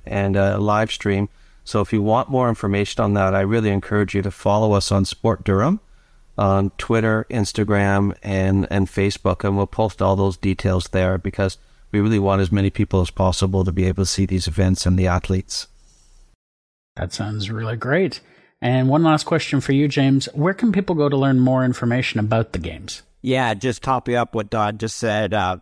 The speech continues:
Speaker 3: to learn more, we hope you to go to, uh, our website, Durham Region twenty twenty-three dot C A. We'll have the sports schedules there and a list of times for all the available events, uh, and also on our social media platforms. So we have Sport Durham on Facebook,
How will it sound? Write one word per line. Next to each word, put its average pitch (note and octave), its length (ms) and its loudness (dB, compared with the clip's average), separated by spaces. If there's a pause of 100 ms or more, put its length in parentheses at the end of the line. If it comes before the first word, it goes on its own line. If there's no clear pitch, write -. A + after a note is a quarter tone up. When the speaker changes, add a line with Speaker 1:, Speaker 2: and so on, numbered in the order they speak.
Speaker 3:
to C3 80 0
learn C#3 220 0
more, C3 360 -2
we D3 180 -2
hope C3 220 -2
you C3 100 0
to B2 60 -4
go A#2 300 0
to, A2+ 540 0
uh, G#2 320 -2
our A2+ 120 0
website, B2 520 -2 (180)
Durham B2 380 -2
Region A#2 500 -2
twenty A#2 400 -4
twenty-three A2 640 -2
dot G2+ 280 -2
C G#2 280 -4
A. D#3+ 240 -2 (380)
We'll A#2 160 -2
have A2+ 220 0
the G#2+ 100 -4
sports - 360 -4
schedules A2+ 560 -2
there A#2 480 -2
and G#2+ 260 -2
a G#2 80 2
list F#2+ 360 -2 (200)
of A#2 200 -4
times A2 500 -2
for A2 160 0
all G#2+ 120 2
the A2 100 -2
available G#2+ 520 -2
events, A2 500 -6 (360)
uh, A#2 320 0 (140)
and A#2+ 260 -2
also B2+ 640 0
on A#2 200 0
our A#2+ 80 0
social B2+ 320 -4
media B2 220 0
platforms. E2 520 -2
So - 140 -2
we G#2+ 140 0
have G#2+ 100 0
Sport - 480 -4
Durham A2+ 340 0
on G#2 180 -2
Facebook, E3+ 600 -4